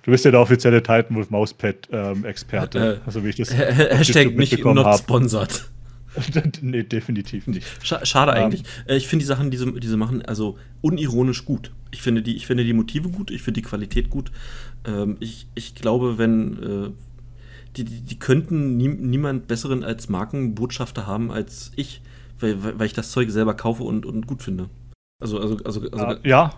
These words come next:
Speaker 2: ga-, ganz ehrlich.
Speaker 1: Ja. Äh, die, mir, mir fällt da grad noch was ein. Ähm, also, warte mal, wo findet man's noch? Ähm, ähm, Twitter L drei unterstrich Podcast. Creetail haben wir schon gelobt.
Speaker 2: Genau.
Speaker 1: Ähm,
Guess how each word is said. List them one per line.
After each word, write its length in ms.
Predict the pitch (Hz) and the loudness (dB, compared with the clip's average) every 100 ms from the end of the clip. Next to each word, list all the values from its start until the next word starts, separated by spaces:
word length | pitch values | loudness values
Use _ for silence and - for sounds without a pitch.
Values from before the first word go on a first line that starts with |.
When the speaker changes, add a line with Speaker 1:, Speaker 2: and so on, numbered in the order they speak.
| - | -12
Speaker 2:
ga-, 80 | - | -6
ganz 240 | - 127 | -2 -2
ehrlich. 380 | 120 117 98 - - - - - - - _ _ | 0 -2 -4 -10 -14 -16 -16 -18 -18 -20 _ _
Speaker 1:
Ja. 200 | 107 107 - - - | -6 -6 -8 -10 4
Äh, 240 | 131 151 | 6 6
die, 240 | 139 143 - | 2 -4 -2
mir, 200 | 143 151 | -2 0
mir 100 | 139 | 2
fällt 160 | 160 196 | 2 2
da 60 | |
grad 220 | 180 170 | 2 0
noch 120 | 165 139 | 2 0
was 160 | 123 | 0
ein. 320 | - 139 254 - _ _ _ - | 0 -2 -4 -10 _ _ _ 0
Ähm, 420 | 135 139 143 143 - _ _ _ _ | 4 4 4 0 -6 _ _ _ _
also, 360 | 123 123 127 123 - _ _ _ _ _ _ _ | 0 4 2 0 -10 _ _ _ _ _ _ _
warte 460 | 117 113 107 101 - 110 113 104 | -6 -4 -4 -6 -10 -10 -10 -10
mal, 220 | 127 147 143 | -8 -8 -8
wo 260 | - 117 117 | -12 -14 -10
findet 220 | - 123 | -6 -4
man's 220 | 117 113 139 | -4 -4 -2
noch? 220 | 147 - | -4 -4
Ähm, 360 | - 117 113 110 - _ _ _ - | -2 0 0 -4 -8 _ _ _ 0
ähm, 180 | 113 110 | 0 2
Twitter 380 | 156 156 147 | 4 8 10
L 120 | 127 131 | 8 6
drei 140 | 127 | 6
unterstrich 320 | 120 113 117 - | 4 0 -2 -2
Podcast. 460 | 104 - 95 - | -2 -2 -4 -2
Creetail 320 | - 131 139 117 | 0 2 4 4
haben 80 | 123 | 4
wir 80 | |
schon 180 | 139 151 | 2 0
gelobt. 440 | 143 139 147 - - - - | 0 2 0 0 -16 -20 -8
Speaker 2:
Genau. 260 | 113 110 95 | -2 -2 -2
Speaker 1:
Ähm, 500 | - 117 113 110 113 | 0 2 2 0 -4